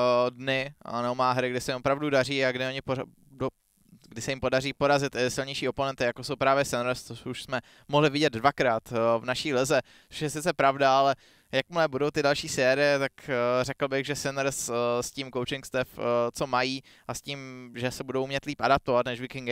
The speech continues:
Creek, který pro mě mají spíš takový spicy picky, občas tam přijde nějaký cheese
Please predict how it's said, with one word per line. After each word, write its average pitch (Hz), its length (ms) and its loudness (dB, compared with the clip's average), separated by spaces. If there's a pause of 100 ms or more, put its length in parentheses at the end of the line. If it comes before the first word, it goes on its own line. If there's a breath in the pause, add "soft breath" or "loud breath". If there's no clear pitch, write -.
Creek, 123 280 -8
který 131 300 -4
pro 127 160 -6
mě 131 180 -6 (220 soft breath)
mají 131 160 -2
spíš - 220 -10
takový 139 240 -8
spicy - 320 -4
picky, - 240 -4
občas 131 260 -6
tam 135 160 -6
přijde 127 240 -8
nějaký 131 400 -2
cheese 131 280 -10